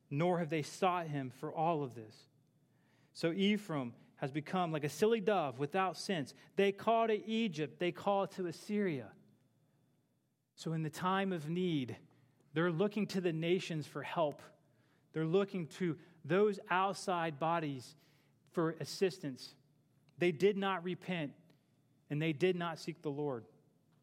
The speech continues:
Can we do that? As believers in Christ, can we depend on man rather than God,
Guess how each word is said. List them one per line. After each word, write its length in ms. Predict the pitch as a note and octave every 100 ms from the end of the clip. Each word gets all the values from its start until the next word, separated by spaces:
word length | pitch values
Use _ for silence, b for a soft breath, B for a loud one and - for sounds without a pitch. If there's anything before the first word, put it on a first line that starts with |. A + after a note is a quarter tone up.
| _ _ _ _ _ _ _ _ _ _ _ _ _ _ _ _ _ -
Can 180 | E3+
we 160 | E3 G#3
do 220 | E3 G3
that? 380 | E3 C3 - - _ _ _ _ _ _ _ _ _ _ _ _ _
As 160 | D#3+ E3
believers 520 | E3 F3 G#3+ G#3+ F#3
in 120 | F#3
Christ, 540 | D#3 G3 F3+ D#3 C#3+ - B B B -
can 220 | F3 E3+
we 360 | G#3 A3 G#3 - B -
depend 640 | F3+ - F#3+ G3+ G3 E3 - B
on 320 | - F3 E3 D#3+
man 400 | F#3 F#3+ E3+ D#3
rather 280 | E3+ E3+
than 220 | D3 D3 C#3
God, 340 | E3+ D#3